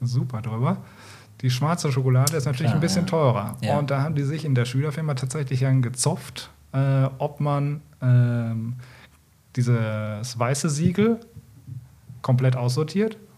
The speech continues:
Speaker 1: oder nicht. Und, äh, gab dann am Ende einen Mehrheitsbeschluss dafür, dass, äh, wir beide Schokoladen behalten.
Speaker 2: Mhm.
Speaker 1: Aber das ist genau diese Gegenwehr. Ich hätte, also meine Meinung war, wir schmeißen die raus.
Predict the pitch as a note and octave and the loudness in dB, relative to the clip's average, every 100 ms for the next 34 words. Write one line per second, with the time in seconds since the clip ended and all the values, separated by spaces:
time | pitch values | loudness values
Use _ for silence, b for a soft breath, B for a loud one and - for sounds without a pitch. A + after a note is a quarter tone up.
0 | - C3+ C#3 C3+ D#3 G#3 - B2+ B2 B2+ | -6 -2 2 2 2 -2 -2 6 8 8
1 | B2+ B B B B B - B2+ A#2+ A#2+ | 6 B B B B B 2 4 4 4
2 | B2 B2+ B2 A#2 A2+ C3 B2 A#2 A#2+ C3+ | 2 4 6 4 2 4 4 4 2 2
3 | E3 - C3 D3+ D3+ - B2+ B2 C3 B2 | 0 -6 -4 -2 -4 -2 -2 0 2 4
4 | A#2 A#2 - - A2+ A2+ G#2+ G#2+ A2+ A2 | 2 -4 -8 -10 -6 -4 -4 -4 -6 -4
5 | A2 C#3 B2+ E3+ D3+ C#3+ C#3 C#3 C#3 - | -2 -2 -2 -6 -4 -2 0 0 -2 -2
6 | B2 A#2 G#2+ A2 C#3 G#3 - - - G2+ | -4 -4 -2 0 0 0 -4 -14 -8 -8
7 | F#2+ B2 - - - C#3+ C3 B2+ - B2+ | -8 -10 -10 -18 -2 4 6 6 4 6
8 | C3 D3+ C3+ E3 D#3 C3+ B2+ D3 E3 E3+ | 6 6 4 0 2 4 4 4 2 2
9 | F3 C3 D#3 D3+ C#3 C#3+ C3 A#2 B2+ D3+ | 0 0 -2 0 -2 -2 -2 4 4 6
10 | C#3+ C3+ C3 B2+ A#2+ B2 B2 A#2+ B2+ B2 | 2 2 4 4 2 2 2 2 4 4
11 | A#2+ A2+ G#2+ A2+ D#3 A#3 | 4 -2 -2 -2 -2 -2